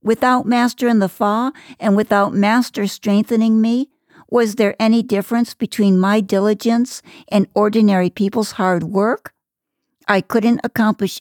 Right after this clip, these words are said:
anything by myself without the abilities bestowed by Master. I wanted to regain my original diligence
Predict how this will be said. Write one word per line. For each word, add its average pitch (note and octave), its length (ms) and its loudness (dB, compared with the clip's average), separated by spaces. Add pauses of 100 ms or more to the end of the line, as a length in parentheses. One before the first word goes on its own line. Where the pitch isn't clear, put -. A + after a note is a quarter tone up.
(140)
anything A#3 460 2
by F#3 200 0
myself G3+ 760 -2 (380)
without G3 520 -2
the F3+ 140 0
abilities A3 680 -2
bestowed G#3 800 -2
by A3+ 180 2
Master. F#3 680 0 (1700)
I C4 140 0
wanted D4+ 460 0
to C#4+ 100 0
regain A3 580 2
my F#3 200 2
original B3 580 0
diligence G#3 880 -2